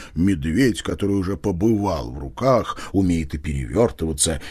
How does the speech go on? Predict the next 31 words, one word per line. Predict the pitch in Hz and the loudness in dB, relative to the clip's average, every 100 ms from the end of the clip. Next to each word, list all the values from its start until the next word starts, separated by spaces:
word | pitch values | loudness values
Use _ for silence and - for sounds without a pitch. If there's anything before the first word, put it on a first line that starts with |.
| - | 0
и | 101 | 2
делать | 92 98 90 | 4 2 2
разные | 92 90 80 87 80 | 0 0 0 -2 -2
штуки | - - 127 131 110 | -6 -2 0 2 2
на | 92 | 2
вопросы: | 82 73 87 98 - | 2 -2 0 0 2
«А | - | -2
покажи, | - 90 - 73 - 160 | -4 -6 -4 -4 0 4
Миш, | 202 226 214 - | 6 8 6 2
как | - 190 160 | 0 -2 0
бабы | 143 175 104 87 85 | 4 6 6 2 -4
парятся», | - 160 214 226 190 143 - 151 147 131 - - | 0 2 4 4 2 -4 -2 2 4 2 -4 -2
или | 131 123 120 | 4 4 4
«А | 101 | 2
как, | - 170 233 - | 0 0 0 -4
Миша, | 180 190 180 - 156 147 139 - - | -4 -4 -4 -6 -2 0 -2 -2 0
малые | 147 143 127 127 | 2 4 4 6
ребята | 123 123 113 120 | 6 4 0 -2
горох | 104 104 107 82 80 62 - - - | 2 4 2 0 -4 -6 -12 -16 -12
крадут?» | - 64 67 62 55 - - - - - - - - | -8 -6 -6 -6 -10 -14 -12 -12 -12 -12 -12 -14 0
«Право, | - 110 87 | 6 6 8
я | 101 131 123 | 6 8 8
напрасно | 139 - 143 - | 6 4 0 2
время | 95 71 69 | 0 0 -2
трачу. | 71 73 - - - - - - | -2 -4 -4 -4 -6 -10 -4 2
Мне | 143 | 8
нужно | 143 143 135 | 8 8 6
спешить». | 135 143 - 165 - - | 4 4 6 6 4 0
«Посидите | - 90 - 110 117 101 127 135 127 - 131 | 0 0 2 4 4 6 10 10 8 8 8
одну | 123 117 131 | 8 8 6
минуточку. | 120 123 120 113 95 73 - - 67 55 - | 8 8 8 8 6 2 -6 -6 -6 -6 -10